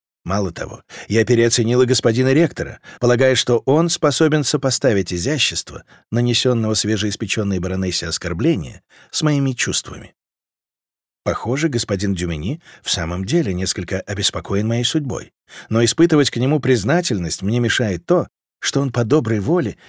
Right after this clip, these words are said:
и очень, похоже, не бескорыстно передает университет в лапы выкормыша небезызвестного мандрика, которого волнует лишь прибыль. Условно говоря, он готов вытаптывать цветущие луга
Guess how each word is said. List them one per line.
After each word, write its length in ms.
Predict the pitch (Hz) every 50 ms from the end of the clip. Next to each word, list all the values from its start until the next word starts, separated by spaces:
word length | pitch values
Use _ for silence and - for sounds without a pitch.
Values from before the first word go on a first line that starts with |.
| - _ -
и 80 | 101
очень, 260 | 117 127 - 135 131 120
похоже, 400 | 123 113 - - 139 113 120 110
не 120 | 104 113
бескорыстно 760 | 101 110 - - - 80 80 110 160 170 - - - - - _ _ _ _ _ _ -
передает 560 | 127 117 117 113 110 107 113 131 123 - -
университет 840 | - 110 110 104 101 98 92 - - 85 82 - - 123 - - - _ - - - -
в 160 | - 95 95
лапы 340 | 98 113 151 170 170 - 156
выкормыша 640 | 123 95 113 139 - - 160 160 175 170 - - 175
небезызвестного 840 | 170 131 117 120 101 113 95 82 87 87 90 - - 107 92 127
мандрика, 580 | 147 165 190 190 131 82 80 82 - 101 - _ _ _ _ - - - -
которого 420 | - 110 - 107 101 98 98 95
волнует 440 | 90 87 85 76 - 78 78 78 -
лишь 200 | 104 107 - -
прибыль. 380 | - 147 151 - - - - _ _ _ _ _ _ _ _ - - - - -
Условно 440 | 120 120 - 180 175 175 170 156
говоря, 340 | 127 135 131 127 147 170 170
он 80 | 160 139
готов 380 | 131 123 - 165 160 - - -
вытаптывать 680 | 117 110 131 120 - - 156 147 - - - 80 82 82
цветущие 540 | - - 98 104 - 135 120 - - 110 104
луга 360 | 104 107 98 123 156 165 151